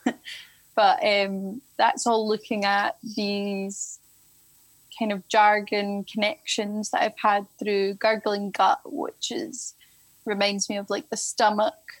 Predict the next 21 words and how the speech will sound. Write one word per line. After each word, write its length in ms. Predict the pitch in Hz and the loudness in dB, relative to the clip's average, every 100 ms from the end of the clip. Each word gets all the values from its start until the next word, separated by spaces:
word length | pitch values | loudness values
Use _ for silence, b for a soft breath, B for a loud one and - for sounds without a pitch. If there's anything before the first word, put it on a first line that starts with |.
| - - | -10 -2
and 500 | 208 196 196 196 190 | 2 2 2 -2 -4
the 80 | 220 | -6
connection 540 | - 220 202 - - 208 | -4 0 0 -2 -6 -4
that 80 | |
we 120 | 214 196 | -4 0
have 300 | 202 196 - | 2 2 0
between 420 | 220 - 202 196 | -6 -4 -2 0
mind, 480 | 208 202 196 196 - - | 0 0 -2 -6 -8 2
gut 300 | 214 208 - | 4 4 2
health, 560 | 190 208 202 202 196 - - - | -2 0 2 2 0 -8 -8 0
and 420 | 214 202 196 196 | 2 2 -2 -4
the 80 | 196 | -4
soil 640 | - - 208 208 196 196 | -2 2 4 4 2 2
and 160 | 196 196 | 0 -2
the 60 | |
food 280 | 196 - 196 | -6 -4 -4
systems 640 | - 220 - - 208 208 | -4 -8 -8 -6 -6 -4
we 80 | 220 | -4
have 180 | 196 202 | -2 -2
around 420 | 202 196 196 196 196 | -2 -2 -2 -4 -4
us, 380 | 196 202 - | -4 -4 -10